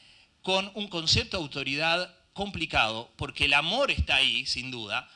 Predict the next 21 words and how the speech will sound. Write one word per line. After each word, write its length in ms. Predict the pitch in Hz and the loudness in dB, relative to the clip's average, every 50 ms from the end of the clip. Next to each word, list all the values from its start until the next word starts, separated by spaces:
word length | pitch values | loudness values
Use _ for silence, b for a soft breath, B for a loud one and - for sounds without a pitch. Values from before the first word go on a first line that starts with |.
| B B | B B
pero 160 | - 143 135 123 | -8 -6 -6 -6
está 220 | - 208 202 - | -2 -4 -4 -2
tambaleándose 880 | 226 202 185 170 147 139 151 180 190 185 160 135 135 123 - 151 147 147 | -2 -6 -2 0 0 2 2 2 2 2 0 -2 -2 -2 -2 -4 -4 -6
porque 460 | - 127 113 - - 139 139 139 - - | -8 -12 -10 -4 0 0 0 0 -2 -12
en 160 | 135 139 135 | -8 -4 -4
el 80 | 131 | -2
lugar 300 | 131 135 127 170 220 220 | -2 -2 0 -2 -2 -2
del 180 | 226 226 196 147 | -2 -4 -6 -2
pilar 280 | - 143 135 170 180 180 | -2 0 0 0 0 0
del 120 | 185 170 | -4 -6
respeto 680 | - - - - - 180 143 - - 127 135 160 - b b b b b b b b b b b b b _ _ - | 0 2 0 2 4 2 0 0 -2 -8 -8 -8 -12 b b b b b b b b b b b b b _ _ -16
no 180 | 127 160 196 | -12 -4 2
se 140 | - - - | 4 4 6
sabe 300 | - - 180 185 175 151 | 8 8 6 6 6 -2
bien 240 | 143 156 165 170 151 | -2 -2 -4 -4 -4
qué 180 | - - 131 120 | -10 -8 -8 -8
hay. 240 | 92 - - - _ - - _ _ _ _ _ _ B B B B B B B B B B B B B | -8 -10 -12 -18 _ -20 -20 _ _ _ _ _ _ B B B B B B B B B B B B B
Y 120 | - 165 | 0 0
entonces 300 | 170 180 - 185 - 226 | 2 2 4 4 6 6
ahí 120 | 202 180 175 | 6 6 6
dicen, 400 | 202 190 - - 160 147 143 | 6 4 2 2 2 -2 -4